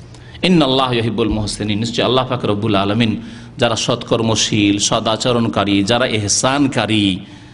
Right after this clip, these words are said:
ক্ষতি করে না। এহসানের বিপরীত হচ্ছে ইসা, খারাপ করে না, ভালো করে, অপকার করে না, উপকার করে, তাদেরকে আল্লাহ পাক ভালোবাসেন।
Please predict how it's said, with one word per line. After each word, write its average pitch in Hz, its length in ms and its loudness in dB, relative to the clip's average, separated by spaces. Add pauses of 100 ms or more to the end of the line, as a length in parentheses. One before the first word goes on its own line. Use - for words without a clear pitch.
(360)
ক্ষতি 190 300 4
করে 151 220 2
না। 95 180 -2
এহসানের 170 540 0
বিপরীত 196 380 0
হচ্ছে 208 340 0
ইসা, 104 520 0
খারাপ 208 320 -2 (100)
করে 185 180 2
না, 202 140 0
ভালো 165 300 0
করে, 82 240 -8 (1500)
অপকার 214 460 0
করে 214 220 2
না, 220 100 2
উপকার 208 460 0
করে, 104 240 -2
তাদেরকে 202 360 0
আল্লাহ 123 200 0
পাক 123 140 -2
ভালোবাসেন। 82 500 -4